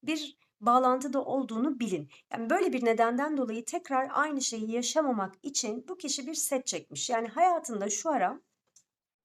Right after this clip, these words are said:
ne yapıyor, duygusal konularda nerede diyorsanız bu konularla ilgili böyle kale gibi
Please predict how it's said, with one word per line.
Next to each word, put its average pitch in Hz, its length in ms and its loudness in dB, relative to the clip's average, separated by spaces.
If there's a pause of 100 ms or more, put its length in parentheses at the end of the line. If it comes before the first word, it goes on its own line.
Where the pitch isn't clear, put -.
(140)
ne 233 120 0
yapıyor, 220 360 2
duygusal 254 460 -2
konularda 262 440 0
nerede 269 360 0
diyorsanız 285 560 -4 (400)
bu 339 140 -4
konularla 214 480 2
ilgili 269 540 -4 (380)
böyle 294 440 2
kale 277 240 0
gibi 247 440 -6